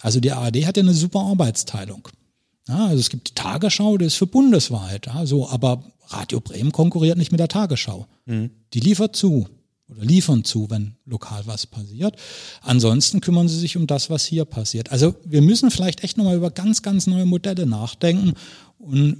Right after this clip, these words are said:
Speaker 1: wir versuchen mit dieser kleinen experimentellen Plattform einfach auch Anstöße zu geben, ja? Also Dinge auszuprobieren. Es geht uns ja wirklich nach wie vor um diesen Rückbezug zur Forschung,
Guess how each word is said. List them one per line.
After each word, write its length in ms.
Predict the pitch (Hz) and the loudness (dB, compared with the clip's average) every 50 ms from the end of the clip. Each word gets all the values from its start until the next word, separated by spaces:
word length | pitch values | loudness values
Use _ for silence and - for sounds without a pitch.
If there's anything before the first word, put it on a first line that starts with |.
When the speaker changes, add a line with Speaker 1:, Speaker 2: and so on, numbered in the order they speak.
| - _ | -8 _
Speaker 1:
wir 280 | - 123 120 143 190 202 | -20 -12 -2 0 0 2
versuchen 400 | - 196 190 170 202 190 156 180 | 2 2 0 2 2 2 2 2
mit 120 | 180 160 | 2 2
dieser 200 | 165 165 160 165 | 2 0 0 0
kleinen 420 | 156 - - 135 131 160 185 202 196 | -2 -2 -4 -4 -2 0 0 0 0
experimentellen 840 | 160 165 - - - 175 165 160 156 151 - - 147 151 170 170 160 | 0 -2 -8 -6 -4 -2 0 2 2 0 0 0 -2 0 0 0 0
Plattform 960 | - 143 131 139 - - - - 165 156 151 156 160 156 156 156 147 135 156 - | -2 -4 -6 -6 -8 -10 -4 0 0 2 2 2 2 2 2 2 2 0 -4 -6
einfach 460 | _ - 165 175 - 175 160 - - - | _ -2 -2 0 0 -2 -6 -6 -6 -8
auch 200 | 156 - - _ _ _ _ _ | -8 -8 -10 _ _ _ _ _
Anstöße 760 | - 175 208 - - - - - 143 117 104 98 107 107 - | -6 -6 -2 0 0 0 0 0 0 0 0 -2 -4 -4 -6
zu 160 | - - 110 | -8 -12 -12
geben, 400 | - - 110 101 98 95 95 98 107 | -12 -12 -10 -10 -10 -12 -12 -12 -8
ja? 160 | 131 180 208 | -6 -6 -6
Also 200 | 175 151 127 143 | -2 0 0 0
Dinge 380 | 127 131 147 185 208 208 185 143 | 0 4 4 6 6 6 4 2
auszuprobieren. 1080 | 147 165 185 180 - - - 190 180 - - 175 165 - - 165 165 170 170 165 165 - - - - - - - - - - _ _ _ _ _ _ - | 0 -2 -2 -2 -4 -4 -4 -4 -6 -4 -6 -6 -6 -6 -6 -6 -2 -2 0 0 -2 -2 -6 -12 -18 -18 -18 -20 -20 -20 -20 _ _ _ _ _ _ -2
Es 120 | - - | 0 2
geht 120 | - 185 185 | 4 4 6
uns 120 | 214 196 | 6 6
ja 160 | 180 180 156 | 6 4 4
wirklich 300 | 156 202 220 - 202 143 | 4 2 0 0 0 0
nach 240 | 160 160 160 175 147 | 0 -2 -2 -4 -4
wie 80 | 180 175 | -6 -4
vor 160 | - 180 175 | -2 -2 0
um 100 | 170 160 | 2 2
diesen 180 | 165 156 143 143 | 2 4 2 4
Rückbezug 680 | 127 151 196 - - - 190 - - - 175 - - | 4 4 2 0 -2 -8 -8 -4 -4 -4 -4 -4 -4
zur 160 | - - 156 | -4 -2 -2
Forschung, 800 | - - - 139 151 147 - - 175 170 165 165 160 160 160 156 | -2 -4 -4 -4 -4 -4 -2 -2 0 2 2 2 2 0 0 -4